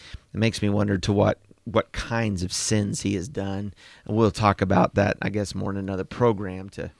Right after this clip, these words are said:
offend other people. But, <laughs> you know, when nobody will listen to you, you've messed up so bad, you've wrecked everything.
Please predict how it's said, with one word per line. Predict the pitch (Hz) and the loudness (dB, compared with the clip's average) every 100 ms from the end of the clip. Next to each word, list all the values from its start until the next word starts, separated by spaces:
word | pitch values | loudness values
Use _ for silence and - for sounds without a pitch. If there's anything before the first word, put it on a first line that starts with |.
| - | -16
offend | - 127 117 | -8 -6 -4
other | 101 98 | -6 -8
people. | - 156 110 92 | -6 -6 -4 -4
But, | 98 - - - - - | -4 -6 -20 -20 -20 -20
<laughs> | _ - - - | _ -8 -8 -8
you | 170 | -2
know, | 160 - | 0 -2
when | 113 147 156 151 | 0 2 2 4
nobody | 170 196 165 160 156 | 4 6 6 6 4
will | 131 131 123 | 2 2 2
listen | 143 - 107 95 | 0 -2 -6 -6
to | - | -6
you, | 98 104 | -6 -4
you've | 98 120 107 | -4 -2 -2
messed | 127 123 - - | 0 -2 -2 -2
up | - | -2
so | - - 143 147 | -2 -2 0 0
bad, | 135 127 123 104 95 - | 2 4 4 0 -6 -8
you've | 107 110 | -10 -4
wrecked | 123 - - | -6 -6 -6
everything. | 139 135 110 101 - 95 - | -6 -4 -6 -8 -10 -14 -14